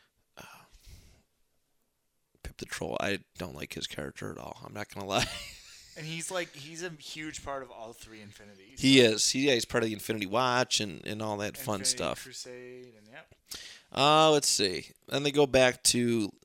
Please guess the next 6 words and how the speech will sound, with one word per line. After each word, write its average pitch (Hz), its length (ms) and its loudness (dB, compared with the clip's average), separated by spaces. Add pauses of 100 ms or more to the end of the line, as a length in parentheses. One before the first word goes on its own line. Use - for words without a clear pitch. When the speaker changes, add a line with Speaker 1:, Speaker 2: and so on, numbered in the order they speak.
(100)
Speaker 1:
uh, - 200 -14 (680)
Lady 104 240 -4
Death's, 110 680 2
uh, 87 320 -6 (2500)
thro-, 113 320 -4
temple. 123 480 0